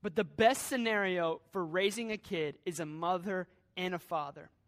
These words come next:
So the most important thing, if you're married in here and you have children, is that mom and dad need to agree.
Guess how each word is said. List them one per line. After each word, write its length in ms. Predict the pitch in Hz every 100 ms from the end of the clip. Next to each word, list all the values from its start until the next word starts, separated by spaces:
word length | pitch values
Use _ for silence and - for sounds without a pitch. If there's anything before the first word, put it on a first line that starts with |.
| _ _ _ _ _ _ _ _ _ _ _ _ _ _ _ _ _ _ _ _ _ _
So 160 | - 226
the 80 | 190
most 380 | 196 226 277 262
important 480 | 220 254 240 226
thing, 400 | - 180 160 170 196 _ _ _ _ -
if 140 | 165
you're 140 | 208
married 380 | 233 208 202 190
in 100 | 180
here 420 | 160 160 156 165 -
and 140 | 156 160
you 120 | 208
have 200 | 208 190
children, 600 | - 202 175 147 151 180 - _ _ _ -
is 140 | 185
that 120 | 185 180
mom 400 | 165 180 220 247
and 100 | 196
dad 500 | 180 151 143 143 139 _ _ _
need 360 | 156 156 180 156
to 180 | 165 147
agree. 400 | 143 139 -